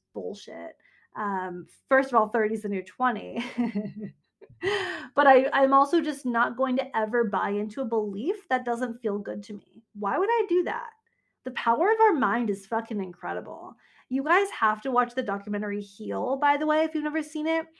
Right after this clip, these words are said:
It's on Netflix, and I believe it's on Amazon Prime. And it's so good, but it explains how our mind influences our body and our physical health. And I've done episodes on, on this before where I explain how I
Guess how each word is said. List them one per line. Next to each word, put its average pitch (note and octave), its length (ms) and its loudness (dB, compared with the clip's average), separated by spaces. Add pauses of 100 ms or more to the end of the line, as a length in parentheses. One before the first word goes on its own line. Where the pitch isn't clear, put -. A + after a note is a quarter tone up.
(320)
It's B3 160 -4
on F4 240 2
Netflix, E4 500 0
and B3+ 80 -4
I B3 60 0
believe B3+ 240 -2
it's C4+ 80 -8
on D4 160 -8
Amazon A#3+ 420 -4
Prime. G#3 680 -8 (420)
And C4 140 0
it's - 220 -6
so A#3 300 4
good, G#3+ 320 2
but A3+ 100 4
it G#3 200 -2
explains B3 760 -4
how C#4+ 320 4
our A3+ 260 2
mind A3+ 880 0 (400)
influences C4+ 640 0
our G3+ 120 2
body A3 540 2
and F#3+ 80 -2
our F#3+ 100 -6
physical G3+ 420 -6
health. G3 440 -4 (100)
And G3+ 540 -2
I've C#4 160 2
done G4 160 4
episodes A#3+ 400 -2
on, G#3 200 -2
on G#3 140 -4
this G#3 160 -4
before A3+ 540 0
where G3 440 0 (720)
I B3+ 120 2
explain A#3 340 -4
how A3 340 2
I G3+ 440 2